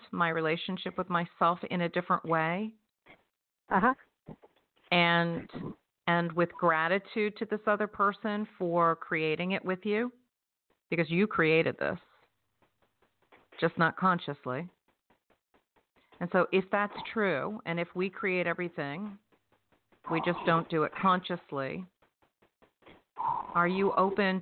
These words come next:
Speaker 1: to clearing it without knowing all that it is?
Speaker 2: I'm working on that as well. I'm actually doing that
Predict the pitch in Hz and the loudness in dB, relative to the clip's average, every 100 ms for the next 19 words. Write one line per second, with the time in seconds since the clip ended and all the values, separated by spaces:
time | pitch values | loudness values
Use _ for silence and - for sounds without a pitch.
0 | - 196 - 220 196 185 156 147 - _ | -4 -6 -2 2 4 4 2 -4 -8 _
1 | _ _ - 175 180 170 170 165 165 170 | _ _ -6 -2 2 2 2 0 0 -2
2 | - 156 147 151 143 131 98 - - - | 0 0 0 -4 -6 -6 -6 -4 -4 0
3 | - - _ _ _ - - - _ - | 0 0 _ _ _ -20 -20 -20 _ 2
4 | 208 220 247 - 233 226 220 233 - 226 | 4 4 0 -2 -8 -6 -6 -8 -8 -10
5 | 208 214 175 - - _ 240 214 - 262 | -8 -8 -10 -14 -20 _ -6 -6 -4 -6
6 | 226 233 214 202 202 | -4 -4 -4 -4 -6